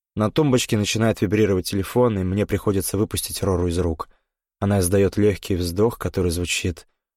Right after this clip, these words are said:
разочарованно. Хочет ли она теперь, когда ее мысли не затуманены, чтобы я продолжал ее обнимать? Нуждается ли она все еще во мне? Вопрос чертова столетия.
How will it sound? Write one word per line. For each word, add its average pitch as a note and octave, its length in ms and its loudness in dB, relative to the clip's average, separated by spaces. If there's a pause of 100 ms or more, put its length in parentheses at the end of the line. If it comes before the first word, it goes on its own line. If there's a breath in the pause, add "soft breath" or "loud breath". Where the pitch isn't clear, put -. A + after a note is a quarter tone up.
(380)
разочарованно. F2+ 880 0 (840)
Хочет B2+ 260 0
ли A2+ 80 6
она G#2+ 180 2
теперь, G2 360 -2
когда F#2+ 300 0
ее F#2 220 2
мысли G2 340 -2
не F2 120 0
затуманены, F#2 580 0
чтобы F2+ 400 -2
я F2+ 160 2
продолжал F2+ 540 0
ее E2 160 0
обнимать? F2 480 -4 (680)
Нуждается F#2 540 0
ли F#2 60 2
она F2 240 0
все - 240 -2
еще F2 240 0
во E2+ 120 2
мне? D#2+ 320 -2 (1200)
Вопрос F#2 640 0
чертова F2+ 480 0
столетия. D#2+ 880 -2